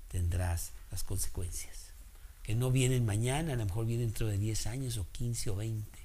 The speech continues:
Y entonces será muy tarde con mil situaciones y mil líos, ¿verdad? Casado mal y tus hijos desobedientes y tu casa un desastre porque nunca quisiste atender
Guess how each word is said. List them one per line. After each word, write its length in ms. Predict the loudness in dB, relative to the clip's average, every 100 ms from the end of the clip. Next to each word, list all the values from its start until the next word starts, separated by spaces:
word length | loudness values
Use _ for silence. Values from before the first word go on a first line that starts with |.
| -4 -4 -4 -10 -14 -14 -4
Y 40 | 0
entonces 240 | 2 2
será 180 | 2 2
muy 180 | 2 2
tarde 440 | 2 0 0 0
con 200 | 2 2 4
mil 180 | 2 2
situaciones 800 | 4 4 6 4 4 2 2 2
y 40 |
mil 240 | 2 2 0
líos, 400 | 0 0 2 2
¿verdad? 340 | 2 0 -2 -6 -12 -14 -14 -14 -4
Casado 420 | 6 8 8 6
mal 420 | 4 2 2 4
y 60 | 4
tus 260 | 4 6 6
hijos 200 | 4 4
desobedientes 880 | 4 4 4 2 2 0 2 2 4
y 160 | 2 -2 -8 -10 -8 -2
tu 140 | 0
casa 280 | 4 6 6
un 120 | 4
desastre 500 | 4 4 4 4 2
porque 320 | 2 0 2
nunca 600 | 4 4 4 2 2 0 0 -8 -12 -4
quisiste 680 | 2 2 4 2 0 -2 -4 -6 -14 -16 -12
atender 460 | -8 -4 -4 -4